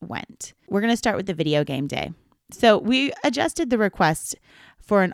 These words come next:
all-day gluttony of gaming with no interruptions to something that I could actually palate. And here's how it went.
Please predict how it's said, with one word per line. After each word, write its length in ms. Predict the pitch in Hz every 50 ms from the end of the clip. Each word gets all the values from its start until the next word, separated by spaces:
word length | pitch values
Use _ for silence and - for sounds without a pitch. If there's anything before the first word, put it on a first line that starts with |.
| - -
all-day 560 | - 208 214 220 220 220 180 202 196 180 180
gluttony 500 | 160 160 175 170 - - 170 165 156 156
of 100 | 156 151
gaming 520 | - 143 139 143 143 139 151 208 240 233 - -
with 160 | 170 170 -
no 160 | 160 156 156
interruptions 680 | 151 143 143 135 127 123 - - 147 147 165 190 190 - _ - - - - - _ _ -
to 100 | - 240
something 420 | - 285 262 277 262 294 285 285
that 100 | 262 220
I 140 | 202 190 190
could 180 | - - 196
actually 340 | 170 160 - - - - 123
palate. 420 | - - - - 73 85 107 302 - _ _ _ _ - - - - - - _ _
And 260 | - 214 208 214 214 208
here's 220 | 220 226 208 -
how 160 | - 202 190
it 80 | 170 -
went. 320 | - - - - - -